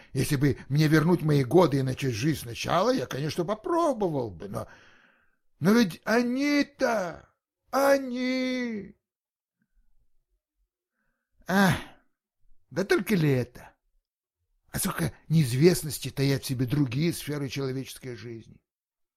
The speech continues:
Ну вот представьте себе, к примеру, один день с утра до вечера вы пьете исключительно белую водку, ничего больше. А на другой день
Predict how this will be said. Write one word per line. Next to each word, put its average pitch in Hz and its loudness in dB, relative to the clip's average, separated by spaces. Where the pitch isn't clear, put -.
Ну 320 0
вот 320 -2
представьте 202 2
себе, 101 -12
к - -18
примеру, 104 -8
один 233 2
день 139 4
с - -2
утра 143 2
до 107 -2
вечера 120 -2
вы 147 0
пьете 147 -4
исключительно 180 -2
белую 131 2
водку, 90 -12
ничего 339 6
больше. 262 -4
А 175 2
на 202 4
другой 269 4
день 165 0